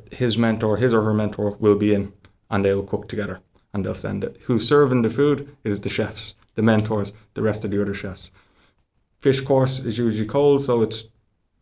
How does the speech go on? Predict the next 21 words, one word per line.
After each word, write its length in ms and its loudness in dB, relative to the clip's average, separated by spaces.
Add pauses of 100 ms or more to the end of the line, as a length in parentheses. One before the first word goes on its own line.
protege, 640 6
mentor, 520 0 (140)
the 60 -6
rest 240 -2
of 40 0
the 60 -2
chefs 300 -4
cooking. 480 -8
It, 100 -4
there's 160 0
no 560 4
uniforms, 720 4
it's, 360 -4 (320)
we're 120 4
all 160 8
in 120 6
aprons 400 2
and 100 0
we're 140 2
all 100 4
serving. 500 0